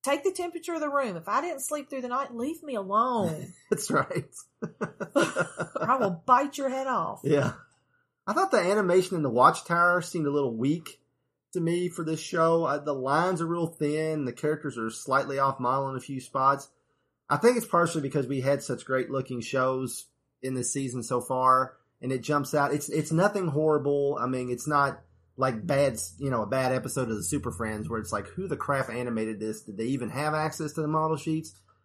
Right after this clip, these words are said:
Speaker 2: It, it's not that bad, but it's just, it just, it's below the usual standards, as
Speaker 1: I,
Speaker 2: these
Speaker 1: I
Speaker 2: spots.
Speaker 1: wa-, it didn't bother me that much. To me, that was just an in-between scene, so that's not where they wanted to spend the artist's time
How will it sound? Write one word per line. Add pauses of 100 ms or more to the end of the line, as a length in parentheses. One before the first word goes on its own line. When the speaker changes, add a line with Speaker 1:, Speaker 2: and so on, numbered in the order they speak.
(120)
Speaker 2:
It,
it's
not
that
bad,
but
it's
just,
it
just, (160)
it's
below
the
usual
standards,
as
Speaker 1:
I,
Speaker 2:
these
Speaker 1:
I
Speaker 2:
spots.
Speaker 1:
wa-,
it
didn't
bother
me
that
much.
To
me,
that
was
just
an
in-between
scene,
so
that's
not
where
they
wanted
to
spend
the
artist's
time